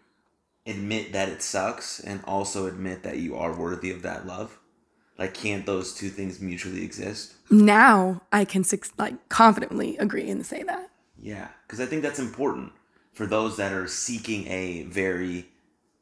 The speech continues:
Speaker 1: long-term, intimate relationship. Yeah,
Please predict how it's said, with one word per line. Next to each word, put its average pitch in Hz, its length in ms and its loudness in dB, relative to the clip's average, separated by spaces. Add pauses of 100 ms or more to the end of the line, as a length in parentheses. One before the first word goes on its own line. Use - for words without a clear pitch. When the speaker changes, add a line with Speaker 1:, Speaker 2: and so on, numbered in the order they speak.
(240)
Speaker 1:
long-term, 95 760 -2
intimate 95 400 -2
relationship. 87 840 -6
Yeah, 113 320 -2